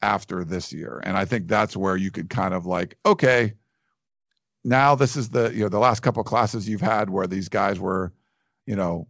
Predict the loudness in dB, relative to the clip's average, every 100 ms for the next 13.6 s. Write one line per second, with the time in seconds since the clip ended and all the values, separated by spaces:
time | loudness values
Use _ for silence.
0 | -2 2 6 6 6 4 2 0 -2 0
1 | 2 4 4 2 -2 -6 -4 -4 -6 -10
2 | _ _ -4 -2 0 0 2 2 2 0
3 | -2 -4 -6 -6 -6 -4 -6 -10 _ -4
4 | 4 6 4 2 2 2 2 4 2 2
5 | -2 -2 -2 -2 -2 0 2 2 2 2
6 | 2 2 0 -2 -4 -8 -10 -8 -8 -6
7 | 2 2 2 -4 -6 0 0 0 -2 -2
8 | -4 -8 -4 -2 -2 -2 0 0 0 2
9 | 4 4 2 2 0 2 2 2 0 _
10 | _ _ -12 0 6 8 8 4 0 -6
11 | -6 -4 -4 -2 -2 -2 -4 0 4 6
12 | 6 4 2 0 0 0 0 -2 -2 -2
13 | 0 -2 -4 -4 -4